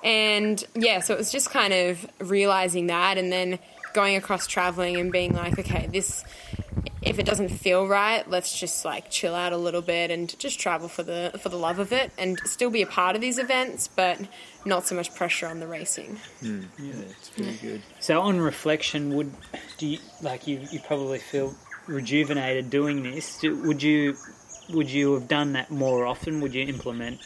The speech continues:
Speaker 3: um, longer rests or, or more, you know, o-, over the last five years, would you
Speaker 2: More downtime,
Speaker 3: Yeah,
Speaker 2: sort of.
Speaker 3: more downtime.
Speaker 1: Yeah, you know, and I, I'd seen it with people like Emily Forsberg that go onto skis in the winter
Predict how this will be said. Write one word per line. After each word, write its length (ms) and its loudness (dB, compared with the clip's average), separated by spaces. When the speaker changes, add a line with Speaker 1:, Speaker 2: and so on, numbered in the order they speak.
Speaker 3:
um, 480 -8
longer 340 2
rests 420 0
or, 340 -2
or 200 0
more, 520 -2
you 100 -4
know, 160 -2
o-, 100 -6
over 100 -2
the 80 -4
last 300 -2
five 280 -2
years, 320 -4
would 160 -4
you 180 2
Speaker 2:
More 180 0
downtime, 520 -2
Speaker 3:
Yeah, 120 4
Speaker 2:
sort 100 6
of. 60 -2
Speaker 3:
more 160 0
downtime. 440 -2
Speaker 1:
Yeah, 480 4
you 100 4
know, 60 6
and 260 4
I, 400 4
I'd 160 2
seen 320 4
it 180 6
with 600 2
people 180 0
like 160 4
Emily 240 2
Forsberg 600 2
that 340 0
go 160 6
onto 180 0
skis 460 2
in 60 -2
the 80 -4
winter 340 -4